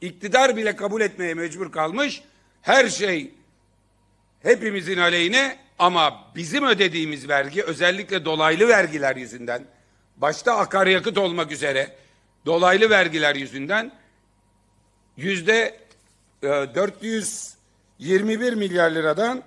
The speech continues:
yirmi dört milyar liradan sekiz yüz seksen bir milyara çıkmış. Mayıs'tan Mayıs'a karşılaştırmaya baktığınızda bundan sonra da böyle giderek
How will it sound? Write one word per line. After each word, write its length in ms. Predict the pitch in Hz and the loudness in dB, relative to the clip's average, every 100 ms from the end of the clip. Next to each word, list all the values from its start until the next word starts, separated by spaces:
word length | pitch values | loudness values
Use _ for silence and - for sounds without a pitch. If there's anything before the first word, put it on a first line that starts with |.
| - | -6
yirmi 260 | 156 185 | -4 0
dört 220 | 185 233 196 | 2 2 0
milyar 280 | 170 165 | -2 0
liradan 400 | 160 156 156 208 | 0 0 -2 -2
sekiz 420 | 202 185 170 190 180 | -4 -6 -6 -6 -8
yüz 140 | 175 | -6
seksen 460 | 190 160 - 190 196 | -6 -8 -2 0 2
bir 120 | 190 | 0
milyara 400 | 170 143 127 117 | -2 -4 -4 -4
çıkmış. 540 | 214 220 247 247 - _ _ _ _ _ - | -6 -4 -2 -2 -6 _ _ _ _ _ -10
Mayıs'tan 560 | 135 185 190 - 247 | -2 -2 -2 0 0
Mayıs'a 400 | 240 220 190 202 | 2 -4 -4 -4
karşılaştırmaya 840 | 170 180 147 190 180 - 165 160 160 | -4 -4 -4 -6 -6 -6 -6 -4 0
baktığınızda 640 | 226 - 196 185 185 208 | -2 0 -4 -2 -4 -4
bundan 300 | 180 190 233 | -4 0 0
sonra 340 | - 190 170 | 0 -4 -4
da 120 | 165 160 | -6 -2
böyle 260 | 208 196 | -2 -2
giderek 500 | 170 170 170 208 214 | -4 -4 0 0 -2